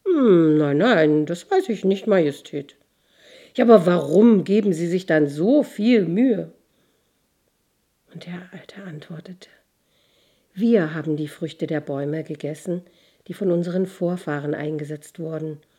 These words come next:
Und nun hoffe ich darauf, dass unsere Nachkommen die Früchte dieser Gehölze genießen werden, die wir anpflanzen." Der König Ulugh Beg war von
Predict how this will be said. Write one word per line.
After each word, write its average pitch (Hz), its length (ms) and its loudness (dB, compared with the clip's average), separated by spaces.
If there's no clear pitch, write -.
Und 240 200 2
nun 285 260 4
hoffe 180 220 -2
ich - 120 -10
darauf, 151 520 -8
dass - 160 -14
unsere 151 320 -6
Nachkommen 170 800 -4
die 277 60 -8
Früchte 240 380 -4
dieser 165 340 -4
Gehölze 160 500 -8
genießen 170 560 -6
werden, 147 320 -10
die 240 100 -4
wir 160 220 -6
anpflanzen." 170 720 -20
Der 226 80 -12
König 165 580 -6
Ulugh 165 320 -8
Beg 170 260 -6
war 160 160 -6
von 156 380 -6